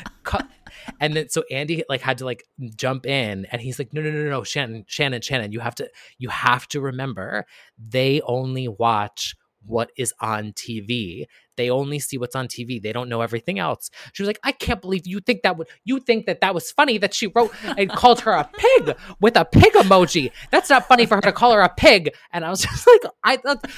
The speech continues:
Speaker 2: I'm like, "Oh my God, that's not what I," and I'm like, "That's not what I meant. That's not what I meant. That's not what I meant." I'm like,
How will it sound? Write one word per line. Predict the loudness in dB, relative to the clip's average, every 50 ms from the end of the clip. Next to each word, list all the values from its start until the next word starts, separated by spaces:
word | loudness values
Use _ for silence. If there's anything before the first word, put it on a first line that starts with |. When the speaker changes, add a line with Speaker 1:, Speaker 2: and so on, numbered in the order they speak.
| -10 -8 -6
Speaker 2:
I'm | -4 -4 -4
like, | -4 -4 -4
"Oh | -6 -4 -4
my | -4 -4
God, | -2 -2 -2 -2 -2
that's | -4 -6 -2
not | -2 -2 -2 0
what | -2 -2
I," | -4
and | -4 -4 -8 -12 -16 _ _ -20 -18 -8 -4
I'm | -2 -2 -2
like, | -2 -4
"That's | -4 -6 -4 -4
not | -4 -4 -2
what | -2 -2
I | -2
meant. | -2 0 -2 -2 -2 -2
That's | -4 -6 -4
not | -6 -6 -6
what | -4 -6
I | -4
meant. | -4 -4 -4 -6 -6 -8
That's | -12 -10 -8
not | -8 -8 -8 -10
what | -12
I | -12 -10
meant." | -8 -6 -4 -4 -4 -4 -6 -8 -10
I'm | -12 -10
like, | -8 -10 -10 -12